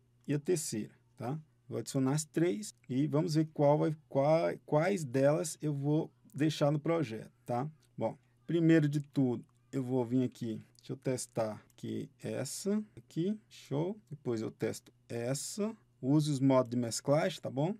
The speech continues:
Aqui, colocar aqui. Vamos aqui para o modo de mesclagem.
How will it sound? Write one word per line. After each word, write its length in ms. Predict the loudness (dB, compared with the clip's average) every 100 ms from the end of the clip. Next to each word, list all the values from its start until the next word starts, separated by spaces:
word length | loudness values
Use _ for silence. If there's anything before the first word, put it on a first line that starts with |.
| _ _
Aqui, 320 | -10 -10 -10
colocar 300 | -16 -16 -14
aqui. 480 | -14 -8 -4 -2 -4 -10 _ -2
Vamos 260 | 2 2
aqui 180 | 2 -2
para 260 | 2 2 2
o 40 |
modo 320 | 2 0 -2
de 80 | -4
mesclagem. 840 | -6 -4 -6 -4 -4 -4 -6 -8